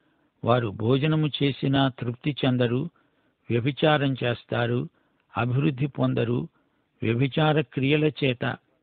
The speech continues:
ద్రాక్షరస పానము వల్ల వారు మతి చెడిన వారయ్యారు. కరువొస్తుంది. దేవుని శిక్షను గుర్తించి ప్రజలు గుణపడితే అది దేవునికి మహిమ. వివాహ నియమాలను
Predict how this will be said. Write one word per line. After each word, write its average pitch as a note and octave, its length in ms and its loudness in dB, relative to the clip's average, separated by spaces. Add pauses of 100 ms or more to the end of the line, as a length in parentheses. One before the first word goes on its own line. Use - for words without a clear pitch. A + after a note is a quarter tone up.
(120)
ద్రాక్షరస C3+ 800 -2
పానము D3 580 0
వల్ల B2+ 360 2 (380)
వారు B2 340 4
మతి A#2+ 380 -2 (100)
చెడిన D#3+ 240 4
వారయ్యారు. A2+ 760 -2 (560)
కరువొస్తుంది. C#3 920 4 (480)
దేవుని D3 440 4
శిక్షను D3+ 540 -2
గుర్తించి D3+ 720 -2 (540)
ప్రజలు C#3+ 340 2
గుణపడితే C#3 840 0 (300)
అది C3+ 240 0
దేవునికి C#3 520 0
మహిమ. A#2 460 -4 (840)
వివాహ C#3+ 440 4
నియమాలను D3 760 2